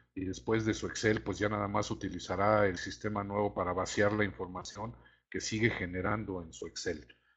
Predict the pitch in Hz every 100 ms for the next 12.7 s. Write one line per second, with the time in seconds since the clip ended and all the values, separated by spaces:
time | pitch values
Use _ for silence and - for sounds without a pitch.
0 | _ 85 - 104 - 120 - - 95 90
1 | 87 95 107 - 120 110 - 113 110 120
2 | 139 147 139 104 104 95 101 95 101 -
3 | 95 95 98 101 95 - _ _ - -
4 | - 107 98 107 - 110 98 87 92 -
5 | 90 98 107 104 110 - _ _ - 101
6 | 95 95 95 98 110 104 95 95 - -
7 | 104 101 95 98 - 92 110 127 107 92
8 | 90 90 82 - 107 107 95 90 98 98
9 | 98 - - _ - - - - - 123
10 | 120 123 - - _ _ _ 95 85 90
11 | 92 98 107 104 - 90 90 104 107 98
12 | 90 - - - 101 110